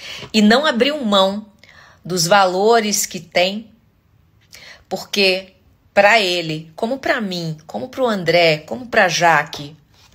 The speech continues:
não vale qualquer coisa pra ganhar um milhão e meio. Então,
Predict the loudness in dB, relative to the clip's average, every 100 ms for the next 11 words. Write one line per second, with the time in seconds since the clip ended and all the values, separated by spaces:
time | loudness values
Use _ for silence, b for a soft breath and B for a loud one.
0 | -20 -12 -2 2 2 0 -4 -6 -6 -8
1 | -4 -2 -2 -6 -6 -4 -6 -8 -10 -10
2 | -12 -12 -12 -12 -14 -18 B B B -10
3 | -4 4 4 4 -4